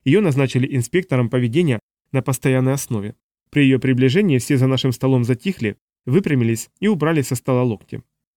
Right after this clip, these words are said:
Я невольно последовал их примеру. «Волосы длинноваты, а, киноварный?» с насмешкой попросила она. «Банти»,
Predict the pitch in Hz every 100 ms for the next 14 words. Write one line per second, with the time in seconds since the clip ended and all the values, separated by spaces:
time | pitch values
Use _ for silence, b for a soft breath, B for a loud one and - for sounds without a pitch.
0 | _ - 208 196 175 180 135 123 156 170
1 | 175 - 117 - 143 107 104 - _ _
2 | _ _ 202 262 196 135 147 151 147 151
3 | 131 127 147 214 - 165 185 117 107 107
4 | _ _ - 135 180 202 131 113 135 147
5 | 135 120 123 123 101 - _ _ _ _
6 | _ 254 226 - 104